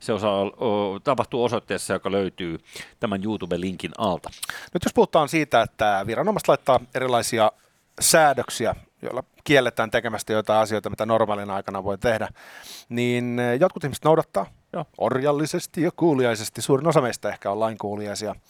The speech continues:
Speaker 2: No sitten on ihmisiä, jotka aivan salassa suhmuroi, esimerkiksi pitää salabaaria jossain.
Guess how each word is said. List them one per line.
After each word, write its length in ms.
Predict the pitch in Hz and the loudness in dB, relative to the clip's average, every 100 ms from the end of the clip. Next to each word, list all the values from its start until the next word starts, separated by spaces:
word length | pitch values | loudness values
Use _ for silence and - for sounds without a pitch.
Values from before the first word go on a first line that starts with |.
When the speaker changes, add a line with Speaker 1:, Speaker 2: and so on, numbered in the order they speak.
| - - - - - | -20 -20 -20 -14 -2
Speaker 2:
No 60 | |
sitten 240 | 147 - 196 | -2 2 2
on 40 | |
ihmisiä, 240 | 185 165 | 2 2
jotka 240 | 156 - 165 | 2 6 6
aivan 300 | 226 160 127 | 6 4 2
salassa 760 | - 185 180 123 - - - - - _ _ _ | 4 4 6 2 0 -8 -8 -12 -20 _ _ _
suhmuroi, 680 | - 147 123 120 110 92 90 | 4 4 4 0 0 -2 -4
esimerkiksi 480 | 110 107 101 - - | -8 -8 -10 -12 -10
pitää 240 | 127 117 | 2 2
salabaaria 880 | - 151 135 113 117 113 107 104 90 | 6 6 6 4 2 4 2 0 -6
jossain. 520 | 90 95 - 78 73 | -6 -4 -4 -6 -8